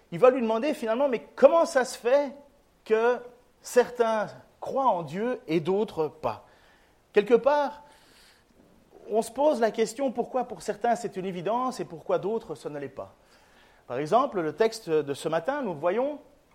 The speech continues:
où Jésus va expliquer cela à ce vieux monsieur en disant, « Mais oui, Dieu a tant aimé le monde qu'il a donné son Fils, son unique, pour que tous ceux qui placent leur confiance en lui échappent à la perdition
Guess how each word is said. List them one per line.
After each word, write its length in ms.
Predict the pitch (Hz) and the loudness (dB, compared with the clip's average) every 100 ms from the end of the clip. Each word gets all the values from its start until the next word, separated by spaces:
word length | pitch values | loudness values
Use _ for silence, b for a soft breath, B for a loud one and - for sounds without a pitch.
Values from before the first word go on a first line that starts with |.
| _ _ _ _ _ _ b b | _ _ _ _ _ _ b b
où 220 | 180 196 | -4 -2
Jésus 400 | 170 254 214 320 | 0 -2 -2 -2
va 200 | 233 196 | 2 2
expliquer 520 | 208 - 214 208 262 269 | 2 -4 -10 -6 -6 -2
cela 260 | 214 247 | 0 2
à 80 | 240 | 0
ce 140 | - | -2
vieux 180 | 160 185 | -6 -6
monsieur 320 | 196 190 277 | -6 -8 -4
en 80 | 254 | -4
disant, « 260 | 202 202 240 | -4 -4 -4
Mais 180 | 220 214 B B B B B B - | -4 -8 B B B B B B -8
oui, 320 | 185 294 262 - - | -2 -2 -2 -10 -18
Dieu 380 | 123 143 302 311 | -12 -2 0 2
a 120 | 185 | 0
tant 280 | 180 269 277 277 | 0 -2 -2 -2
aimé 260 | 220 208 | -2 -2
le 140 | 190 175 | -2 -2
monde 500 | 202 302 247 135 127 | -2 -4 -6 -6 -10
qu'il 180 | - 180 | -4 -2
a 40 | |
donné 220 | 175 220 | -2 -4
son 220 | 240 190 175 | -6 -10 -10
Fils, 340 | - 175 - | -10 -10 -10
son 160 | 190 226 | -6 -2
unique, 460 | 247 247 - - - | -2 -4 -8 -20 -12
pour 180 | 170 - | -12 -6
que 80 | 175 | -6
tous 360 | - - 311 | -6 -10 -10
ceux 200 | - 302 | -8 -10
qui 180 | - 208 | -8 -10
placent 440 | 220 254 247 - b b b | -4 -6 -6 -14 b b b
leur 240 | 247 254 | 4 4
confiance 680 | 240 226 226 214 247 269 - | -4 -4 -2 -2 -2 -4 -6
en 180 | 175 180 | -4 -2
lui 240 | 196 269 - | -4 -6 -4
échappent 360 | 180 - 240 208 | -4 0 0 2
à 60 | |
la 100 | 175 | -2
perdition 640 | 165 233 185 175 - 208 | 0 -2 -4 -10 -10 -10